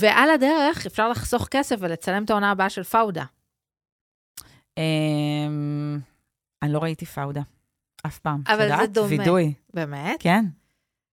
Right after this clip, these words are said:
Speaker 2: לא ראיתי אף פרק, אני צריכה להשלים בהזדמנות, אולי זה, אולי זה הזמן.
Speaker 1: כדאי, כדאי.
Speaker 2: אמ,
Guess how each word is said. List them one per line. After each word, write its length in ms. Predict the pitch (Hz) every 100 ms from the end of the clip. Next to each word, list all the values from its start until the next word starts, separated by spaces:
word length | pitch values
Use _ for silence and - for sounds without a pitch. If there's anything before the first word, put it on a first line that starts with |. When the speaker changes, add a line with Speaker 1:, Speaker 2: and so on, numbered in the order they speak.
| -
Speaker 2:
לא 180 | 156 180
ראיתי 300 | - 185 - 185
אף 120 | -
פרק, 280 | - 180 151
אני 160 | 143
צריכה 260 | 135 - 185
להשלים 380 | 170 - 180 196
בהזדמנות, 500 | 202 135 135 135 135
אולי 240 | 143 170
זה, 100 | 170
אולי 220 | 160 170
זה 80 | 190
הזמן. 360 | 175 180 170 151 - -
Speaker 1:
כדאי, 480 | 220 220 254 240 208
כדאי. 460 | - 185 208 202 196
Speaker 2:
אמ, 880 | 165 160 156 151 151 151 156 151 151